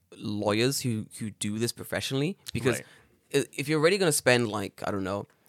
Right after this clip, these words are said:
Speaker 1: how many millions of yen to, like, start this company,
Speaker 2: Mm-hmm.
Speaker 1: spend the extra, what, couple thousand to get somebody who professionally knows what the fuck they're doing,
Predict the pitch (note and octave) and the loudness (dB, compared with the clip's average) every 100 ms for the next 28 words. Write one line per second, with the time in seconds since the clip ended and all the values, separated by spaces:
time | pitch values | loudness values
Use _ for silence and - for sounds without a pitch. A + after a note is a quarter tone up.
0 | _ _ _ _ - C3 B2 A#2+ A#2+ A2+ | _ _ _ _ -4 2 4 4 2 2
1 | A2+ A2 G#2+ A2 G#2+ A2 G#2+ A2 G#2+ G#2+ | 2 0 -2 -4 -6 0 0 0 -4 -4
2 | A2 - - G#2+ - G2+ A#2+ A2 A#2 G#2+ | -4 -4 2 2 2 -2 -2 -4 -4 -8
3 | D3 A#2 F2+ D#2+ - - - - E3 F3 | -10 -12 -14 -16 -18 -4 0 2 2 4
4 | D#3 C3+ - D3 C3+ A#2 A2+ - - A2+ | 2 0 -2 2 4 4 0 -6 -8 -6
5 | - - - - C#3 A#2+ B2+ C3 A2 G2 | -6 -10 -14 -8 -4 2 4 4 2 -2
6 | D3 - _ _ _ - C3 - C#3 C3+ | -6 -10 _ _ _ 0 4 2 2 -2
7 | B2 A#2+ C3 B2+ C3+ A#2+ A#2 A2+ - - | -2 0 0 0 0 2 2 2 -2 -12
8 | _ _ _ _ - B2+ C3+ - C3+ C3+ | _ _ _ _ -16 -2 0 0 -2 0
9 | - A2 C#3 G2 D#3 | 0 2 4 4 0